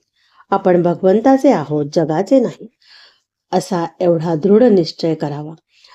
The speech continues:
आपण मनुष्य आहोत याची जाणीव जितकी दृढ असते, तितका हा निश्चय दृढ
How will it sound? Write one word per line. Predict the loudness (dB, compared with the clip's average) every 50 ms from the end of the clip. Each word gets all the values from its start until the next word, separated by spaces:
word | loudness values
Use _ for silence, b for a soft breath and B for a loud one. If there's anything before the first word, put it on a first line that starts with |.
| b b
आपण | 2 4 6 6
मनुष्य | 8 8 8 8 6 4 4 2 2 2
आहोत | 2 0 -2 -4 -4 -2 0 0
याची | 0 0 0 0 0 2
जाणीव | 2 2 2 2 2 2 2 0
जितकी | 0 -2 -4 -4 _ -4 -4 -2
दृढ | -2 0 -2 0 2 2
असते, | 2 2 2 0 -4 -8 -8 -8 -8 -8 _ b b b b b b b 0
तितका | 0 0 0 _ 0 0 0
हा | 0 0 -2 -2 0
निश्चय | 2 2 0 0 -2 -2 0 0 0
दृढ | 0 -2 -4 -4 -4